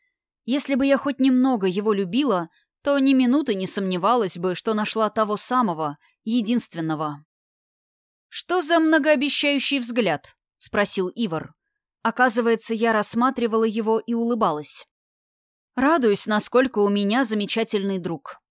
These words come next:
ответила я честно. «И жалею, что не чувствую к тебе ничего большего. Как было бы здорово научиться любить только достойных и подходящих людей».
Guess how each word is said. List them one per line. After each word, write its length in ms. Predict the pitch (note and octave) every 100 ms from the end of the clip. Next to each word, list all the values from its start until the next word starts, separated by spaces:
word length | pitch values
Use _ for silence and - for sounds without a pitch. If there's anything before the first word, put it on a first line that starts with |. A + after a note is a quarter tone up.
| _
ответила 480 | G#3+ G#3 F#3+ - F3
я 160 | F3+ G#3
честно. 600 | - E3 - D#3+ D3 D#3+ _ _ _ _ _
«И 140 | D4+ D4
жалею, 480 | C4+ C4 D#4+ B3
что 220 | F#3+ - G#3+
не 160 | G#3
чувствую 480 | - C4 - G3 F#3+
к 60 | -
тебе 240 | G#3 F#3+
ничего 420 | G3+ - A3 G3+
большего. 640 | G3+ A3 - E3 D3+ D3 - _ _ _ _ _
Как 260 | D#4 D#4 A3
было 220 | A#3 A3+
бы 160 | G#3
здорово 500 | G3+ F3+ A#3+ C#4 G#3+
научиться 480 | A3 A#3 - C#4+ -
любить 400 | B3 A3 C4 -
только 320 | B3+ C4 - G3+
достойных 720 | F#3 - A#3 C#4 C4 G#3+ -
и 100 | B3
подходящих 760 | A3+ A3+ G3 F3+ E3 - F#3 F3+
людей». 560 | E3+ D3 D3 D3+ D3+